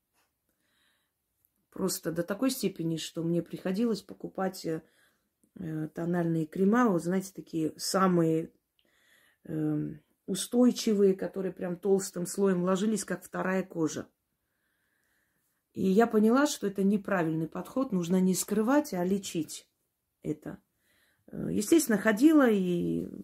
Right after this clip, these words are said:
э, всякие там ставили диагнозы, то неправильная работа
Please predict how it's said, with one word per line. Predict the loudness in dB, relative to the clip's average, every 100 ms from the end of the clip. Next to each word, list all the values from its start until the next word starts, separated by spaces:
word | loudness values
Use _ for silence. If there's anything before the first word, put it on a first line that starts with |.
| -16 -16
э, | -14 -12 -10 -10
всякие | -8 -8 -6 -10
там | -8 -8 -8 -8
ставили | -10 -8 -4 0 -2
диагнозы, | 0 2 2 4 2 2 0
то | 0 -8 -8 -10 _ _ _ _ _ _ _ _ _ -20 _ _ _ _ _ _ _ _ -4
неправильная | -4 2 2 4 2 0
работа | -2 -2 -2 -2 -4 -6 -6